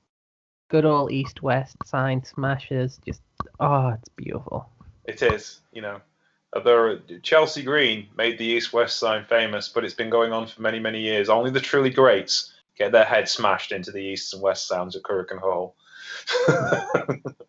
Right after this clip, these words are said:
Speaker 1: It's just such a fun spectacle. It's just like, okay, these two wanna hurt each other that bad. They're just, yep, the crowd's a weapon now.
Speaker 2: <laughs> Yeah.
Speaker 1: But it all feels natural. It's none of this sort of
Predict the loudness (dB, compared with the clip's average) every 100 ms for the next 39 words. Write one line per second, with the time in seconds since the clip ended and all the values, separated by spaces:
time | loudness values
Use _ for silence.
0 | _ _ _ _ -6 -6 -6 -10 -6 -8
1 | -4 -6 -4 -4 -4 -4 -10 -8 -8 -8
2 | -14 -4 -2 -2 -6 -6 -6 -4 -8 -6
3 | -6 -8 -12 _ _ _ 0 0 0 -2
4 | -2 0 -2 -4 -2 0 2 4 4 2
5 | -4 -4 -2 0 0 0 -2 -2 -4 -8
6 | -4 -2 -2 _ _ -8 -2 2 2 2
7 | 0 -2 -2 -6 -2 0 -2 -6 -18 _
8 | _ -16 -12 -6 -2 2 4 4 0 -4
9 | -16 4 10 10 10 6 -4 -2 -2 0
10 | 0 0 0 -4 -2 0 0 -2 -2 0
11 | 0 -4 -4 0 2 0